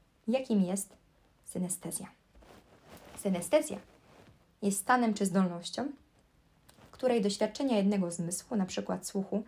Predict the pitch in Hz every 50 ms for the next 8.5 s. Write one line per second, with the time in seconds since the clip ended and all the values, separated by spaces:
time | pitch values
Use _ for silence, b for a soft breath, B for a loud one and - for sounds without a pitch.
0 | B B B B B B B B _ 214 196 214 214 240 247 254 240 226 226 -
1 | - 214 214 269 294 277 254 220 214 - 208 202 - - 214 214 220 - 202 202
2 | 196 - 190 190 - - 226 226 214 196 196 190 190 - - 196 196 190 - -
3 | - - - - 233 226 233 B B B B B B B B - 202 196 214 214
4 | - 202 196 - - 233 214 190 185 180 - 185 175 185 - - - - - 202
5 | 202 196 196 185 - - - 196 - - b b b b b b b b b -
6 | - 208 202 - 254 247 240 220 202 220 220 214 214 190 185 190 - 202 196 -
7 | 190 - 185 - - - 170 170 185 185 208 220 233 226 - 196 185 185 190 -
8 | - 185 180 175 175 175 - - 285